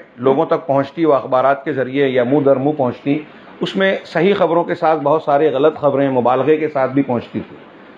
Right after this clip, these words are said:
تو شیخ محمد بن عبد الوہاب اور ان کے رفقا کے تعلق سے، امیر محمد بن سعود کے تعلق سے پورے عالم اسلام میں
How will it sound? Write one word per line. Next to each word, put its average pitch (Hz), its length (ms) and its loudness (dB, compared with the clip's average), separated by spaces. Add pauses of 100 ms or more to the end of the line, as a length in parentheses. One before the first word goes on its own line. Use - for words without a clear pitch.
(280)
تو 143 120 4
شیخ 185 240 -4
محمد 180 220 2
بن 170 180 0
عبد 147 160 0
الوہاب 147 540 2
اور 143 200 4
ان 139 120 -4
کے 143 140 2
رفقا 139 420 2
کے 170 120 -4
تعلق 120 360 0
سے، 156 160 -2
امیر 131 300 0
محمد 131 280 0
بن 127 180 -2
سعود 143 360 0
کے 175 100 -2
تعلق 117 380 -2
سے 170 120 -6
پورے 147 280 0
عالم 120 360 0
اسلام 123 500 -4
میں 190 180 -2